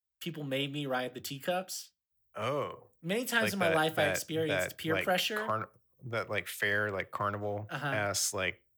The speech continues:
Speaker 2: spinny ride
Speaker 1: At the
Speaker 2: thing?
Speaker 1: Renaissance Festival, it was, like, barrels, but it's the same
Speaker 2: Uh-huh.
Speaker 1: concept. And,
Speaker 2: Yeah.
Speaker 1: like, every time I'm like, "No, like, don't, I can't do it," right? And then every time they, they just think you're a pussy, right?
Speaker 2: Yeah.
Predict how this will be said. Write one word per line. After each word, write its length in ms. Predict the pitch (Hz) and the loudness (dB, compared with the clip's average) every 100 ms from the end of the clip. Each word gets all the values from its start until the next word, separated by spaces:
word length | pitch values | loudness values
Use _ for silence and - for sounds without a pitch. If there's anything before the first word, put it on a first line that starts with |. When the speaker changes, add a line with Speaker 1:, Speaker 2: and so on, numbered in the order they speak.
| - | -6
Speaker 2:
spinny 560 | - - 107 107 104 - | -4 -2 -2 -4 -6 -8
ride 300 | 120 110 113 | -4 -2 0
Speaker 1:
At 120 | 175 | -2
the 60 | - | 0
Speaker 2:
thing? 60 | |
Speaker 1:
Renaissance 340 | 240 254 220 - | 2 4 2 4
Festival, 260 | 165 165 | 0 0
it 20 | 147 | -8
was, 100 | 131 | -8
like, 180 | 113 | -8
barrels, 640 | - 113 101 98 - - - _ _ _ | -10 -10 -10 -10 -10 -10 -12 _ _ _
but 100 | - | -16
it's 120 | 127 - | -12 -8
the 60 | |
same 200 | 139 - | -6 -4
Speaker 2:
Uh-huh. 200 | 123 107 | -4 -2
Speaker 1:
concept. 440 | 110 110 - - _ _ _ _ - _ - | -4 -6 -10 -12 _ _ _ _ -20 _ -10
And, 80 | - | -2
Speaker 2:
Yeah. 60 | 165 | 0
Speaker 1:
like, 120 | 165 | 2
every 200 | 190 226 | 2 2
time 200 | - 208 | 2 2
I'm 100 | 180 | 2
like, 260 | 147 143 131 | -2 -4 -2
"No, 320 | 165 180 120 - | 2 2 0 -10
like, 160 | - - | -20 -6
don't, 180 | 147 - - | -6 -6 -10
I 60 | 143 | -12
can't 340 | - 170 147 | -8 -6 -6
do 140 | - 143 | -6 -8
it," 140 | 98 - | -8 -12
right? 240 | 117 139 _ | -14 -14 _
And 140 | 143 147 | -12 -4
then 80 | 160 | -2
every 180 | 196 | -2
time 320 | 190 185 175 156 | 0 0 0 -4
they, 160 | 131 | -8
they 180 | 135 135 | -8 -10
just 180 | 131 139 | -8 -6
think 200 | 160 143 | -6 -6
you're 120 | 127 | -8
a 20 | 107 | -8
pussy, 480 | 143 151 190 202 _ _ _ _ _ _ _ | -6 -6 -6 -10 _ _ _ _ _ _ _
right? 240 | 202 226 - _ - | -14 -14 -16 _ -8
Speaker 2:
Yeah. 260 | 120 87 | 0 0